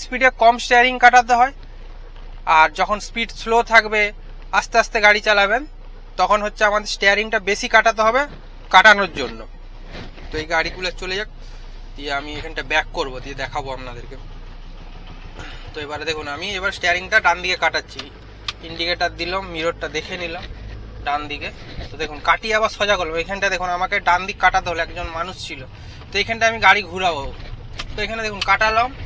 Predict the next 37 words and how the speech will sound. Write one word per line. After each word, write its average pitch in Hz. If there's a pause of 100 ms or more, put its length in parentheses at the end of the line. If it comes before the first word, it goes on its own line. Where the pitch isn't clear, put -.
(500)
দেখুন 160
কাটাচ্ছি 185
পুরো 175
স্টিয়ারিংটাকে, 160 (1600)
এই 175
দেখুন 160 (240)
পুরো 175 (100)
full 190 (100)
কাটিয়ে 165
নিলাম। 113 (400)
এবারে 202
কি 220
করব, 226 (100)
এখানটা 196
আমি - (100)
সোজা 185
করব, 127 (160)
Back 175
gear 185
দিলাম, - (580)
সোজা 185
করলাম, 175
এবার 170 (100)
back 165 (100)
করে 170
নিচ্ছি। - (460)
এবারে 175 (100)
বাঁ 185
দিকে 196 (120)
আমি 196
স্টিয়ারিংটা 190
হালকা 202
হালকা 196
কাটাচ্ছি, 196 (120)
দেখে 190
নিচ্ছি 190
পিছনে, 190